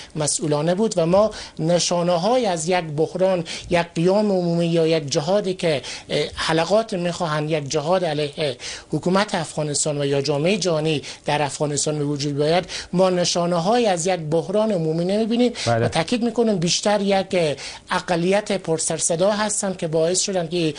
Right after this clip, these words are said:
Speaker 1: اقلیت پرسر صدا او اکثریت خاموش تحت شعاع خود قرار بدهند.
Speaker 2: آقای فرشتیان، اه، شنیدید مطالبی را، اگر تا ابتدای برنامه نکته دارید گوش کنیم. و شما خودتون شخصاً به عنوان یک، اه، شخصیت روحانی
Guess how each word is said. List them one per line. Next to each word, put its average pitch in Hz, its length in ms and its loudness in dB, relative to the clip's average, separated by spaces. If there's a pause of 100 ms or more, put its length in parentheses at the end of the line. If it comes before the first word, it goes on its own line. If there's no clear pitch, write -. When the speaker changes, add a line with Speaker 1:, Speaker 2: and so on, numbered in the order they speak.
(180)
Speaker 1:
اقلیت 175 480 0
پرسر 170 380 -2
صدا 185 440 2 (320)
او 202 160 2
اکثریت 185 640 0
خاموش 196 540 0 (480)
تحت 156 280 -4
شعاع 151 320 0
خود 131 180 -8
قرار 127 280 -4
بدهند. 110 420 -10
Speaker 2:
آقای 135 320 2
فرشتیان، 135 680 0
اه، 131 180 2
شنیدید 151 440 0
مطالبی 135 400 2
را، 135 100 4
اگر 135 260 2
تا 131 240 0
ابتدای 127 340 0
برنامه 123 360 2
نکته 123 240 0
دارید 123 280 2
گوش 131 200 -4
کنیم. 135 320 2 (300)
و 135 80 4
شما 156 240 2
خودتون 185 320 0
شخصاً 165 380 0
به 156 100 0
عنوان 147 300 2
یک، 151 460 0
اه، 131 260 2
شخصیت 135 420 0
روحانی 139 600 2